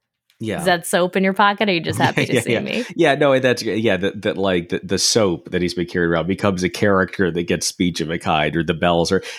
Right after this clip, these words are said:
Speaker 1: introduces a character. I just want to say that, like, so it is the form of the pla-, of a play,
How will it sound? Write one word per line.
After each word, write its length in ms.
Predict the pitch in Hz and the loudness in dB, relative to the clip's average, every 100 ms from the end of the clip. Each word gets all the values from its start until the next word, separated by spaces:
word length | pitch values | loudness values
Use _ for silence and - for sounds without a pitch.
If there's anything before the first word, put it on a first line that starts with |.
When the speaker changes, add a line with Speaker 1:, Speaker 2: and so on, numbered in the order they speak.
| - | -6
Speaker 1:
introduces 480 | 101 107 101 107 101 | -4 -2 -2 -2 -4
a 40 | |
character. 220 | 113 - - | -4 -6 -2
I 60 | 233 | 0
just 160 | 277 | 2
want 140 | 240 143 | 2 2
to 40 | |
say 120 | 139 | 0
that, 120 | 113 | 2
like, 200 | 113 110 | 2 2
so 160 | 104 139 | 2 2
it 80 | 131 | 2
is 80 | 127 | 0
the 80 | |
form 340 | 117 127 127 160 | -2 0 0 0
of 80 | 127 | -2
the 80 | |
pla-, 320 | 92 92 76 - | -4 -4 -4 -2
of 140 | 87 | -2
a 60 | 85 | -4
play, 640 | - 87 82 82 90 87 | -4 -2 0 2 0 -2